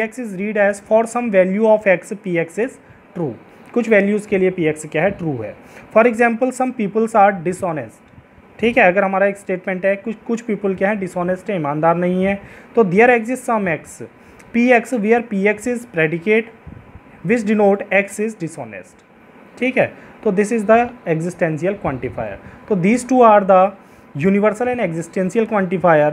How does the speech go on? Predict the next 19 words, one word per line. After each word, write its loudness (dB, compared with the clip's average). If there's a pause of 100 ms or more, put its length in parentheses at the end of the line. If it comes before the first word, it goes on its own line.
(120)
which -2
are 6
very -2
important -4 (360)
to 0 (140)
represent -2 (100)
a 6 (320)
statement -2 (120)
in -2
the 2
predicate -4 (460)
logic। -2 (400)
तो 2
अगले 2
लेक्चर -4
में -6
हम -4
डिस्कस -6
करेंगे 0